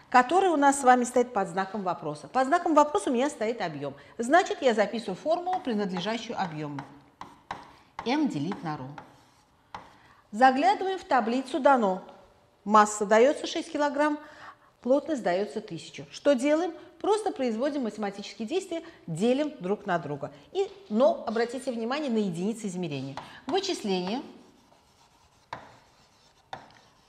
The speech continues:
Значит так, ребятки, В у нас равно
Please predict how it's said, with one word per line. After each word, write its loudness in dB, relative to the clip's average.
Значит -4
так, 2
ребятки, -4
В 0
у 0
нас -2
равно -2